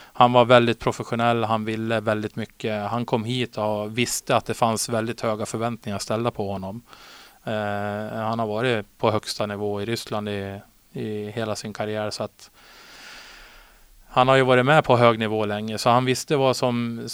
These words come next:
vad som gällde. Och, och när, när en sån där sak händer då mot Leksand i den matchen, det, det är en, det är en sån professionell målvakt vill göra, vilket de andra målvakterna som vi har pratat om tidigare också har velat. Dagen efter på träning, då vill de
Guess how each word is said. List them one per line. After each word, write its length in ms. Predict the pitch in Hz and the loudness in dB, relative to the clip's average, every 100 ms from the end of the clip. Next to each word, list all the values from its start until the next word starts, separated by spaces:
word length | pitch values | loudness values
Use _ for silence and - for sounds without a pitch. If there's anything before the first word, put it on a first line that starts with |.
| 131 | -8
vad 220 | 123 117 | -2 -2
som 160 | 117 | -2
gällde. 380 | 113 113 127 127 | 0 0 0 -2
Och, 680 | 110 117 113 110 117 117 117 | -2 -2 -4 -6 -6 -6 -6
och 100 | 120 | -8
när, 400 | 120 120 120 120 | -6 -4 -2 -2
när 220 | 131 139 | 4 6
en 120 | 143 | 6
sån 140 | 139 143 | 4 4
där 160 | 170 | 4
sak 320 | 151 151 139 - | 4 4 4 2
händer 300 | 143 135 120 | 0 0 0
då 140 | 113 | 0
mot 480 | 113 113 - - - | -2 -6 -8 -8 -6
Leksand 460 | 123 123 - 117 110 | -4 -4 -4 -4 -2
i 40 | |
den 180 | 117 117 | 0 0
matchen, 600 | 127 - - 110 107 107 - | -2 -2 -6 -6 -6 -10 -12
det, 380 | - 123 123 120 | -6 -2 0 -2
det 160 | 123 131 | -2 0
är 120 | 127 | 2
en, 380 | 127 127 127 120 | 0 -2 -4 -2
det 80 | 135 | 0
är 80 | |
en 100 | 135 | 0
sån 280 | 127 160 147 | 2 2 2
professionell 560 | - 131 127 - 123 120 | 0 0 0 0 0 2
målvakt 420 | 117 117 120 - | 0 0 0 -2
vill 140 | 110 | -4
göra, 440 | 110 113 123 120 104 | -2 0 2 0 -2
vilket 760 | 113 120 - 113 _ - - - | -2 -2 0 -4 _ -12 -10 -6
de 260 | 127 120 | 0 4
andra 280 | 117 117 135 | 4 6 6
målvakterna 500 | 123 120 120 - 113 | 6 6 4 2 -2
som 140 | - 117 | -2 -4
vi 40 | |
har 80 | 110 | -4
pratat 300 | 117 113 - | -4 -4 -4
om 200 | 110 107 | -4 -4
tidigare 400 | 117 113 113 113 | -6 -4 -4 -2
också 300 | 156 - 104 | -4 -4 -2
har 140 | 104 | 0
velat. 540 | 104 107 107 101 - - | 0 0 0 -2 -4 -8
Dagen 360 | 113 127 123 117 | 0 4 4 4
efter 360 | 117 - 139 | 0 0 0
på 140 | - 123 | 0 0
träning, 480 | 120 113 131 113 | 2 2 2 -2
då 100 | 107 | -2
vill 220 | 117 120 117 | 0 0 0
de 360 | 110 110 113 | -2 -4 -8